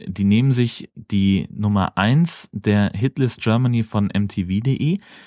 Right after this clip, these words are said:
ähm, und suchen nach einer deutschen Übersetzung des Songtextes und interpretieren diesen Songtext dann. Also versuchen zu verstehen,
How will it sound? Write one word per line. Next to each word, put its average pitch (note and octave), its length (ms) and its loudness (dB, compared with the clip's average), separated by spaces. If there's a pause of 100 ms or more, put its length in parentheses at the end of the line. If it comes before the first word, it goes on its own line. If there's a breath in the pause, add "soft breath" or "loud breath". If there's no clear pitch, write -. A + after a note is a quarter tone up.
(200 loud breath)
ähm, A2 460 2 (120)
und A2 460 0 (240)
suchen C3 340 2
nach A2 220 0
einer G#2 320 4
deutschen G2+ 420 0
Übersetzung G2+ 600 0
des F2+ 180 -2
Songtextes A2+ 800 -2 (300 loud breath)
und A2+ 180 0
interpretieren C#3 960 2
diesen A#2+ 460 0
Songtext - 840 -2
dann. D#2+ 300 -4
Also F2+ 180 0
versuchen C3+ 540 2 (240)
zu - 180 -4
verstehen, C3 680 2